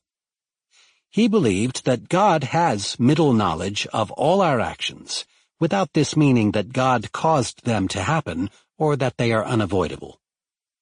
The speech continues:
Bernard Mandeville, circa sixteen seventy to seventeen thirty-three. Bernard Mandeville was a Dutch philosopher,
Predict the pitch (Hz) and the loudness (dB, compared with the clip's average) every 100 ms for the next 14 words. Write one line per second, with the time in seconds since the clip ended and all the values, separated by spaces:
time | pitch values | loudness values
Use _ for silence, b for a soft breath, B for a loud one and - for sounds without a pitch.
0 | _ _ _ _ _ _ _ _ _ _ | _ _ _ _ _ _ _ _ _ _
1 | _ _ _ _ _ 104 139 175 214 208 | _ _ _ _ _ -4 0 2 4 2
2 | 143 139 120 98 82 73 64 - _ _ | 2 2 2 0 -2 -6 -10 -14 _ _
3 | _ _ - - 160 156 135 - 208 - | _ _ -12 -2 -2 0 -2 0 -4 -4
4 | - 180 156 - 175 170 185 214 208 - | 0 4 4 2 0 0 0 -2 -4 0
5 | 131 110 - 156 151 147 156 143 131 123 | 0 0 0 0 0 2 2 2 0 -2
6 | - - 65 67 _ _ _ _ _ _ | -4 -6 -6 -10 _ _ _ _ _ _
7 | _ _ _ _ _ _ _ _ _ _ | _ _ _ _ _ _ _ _ _ _
8 | _ - 113 190 240 226 156 156 131 104 | _ -12 0 4 4 4 2 2 2 2
9 | 101 101 143 120 117 123 95 190 - - | 2 2 0 0 0 -2 2 0 0 -6
10 | - 107 143 151 175 196 214 | -2 0 2 0 -2 0 -2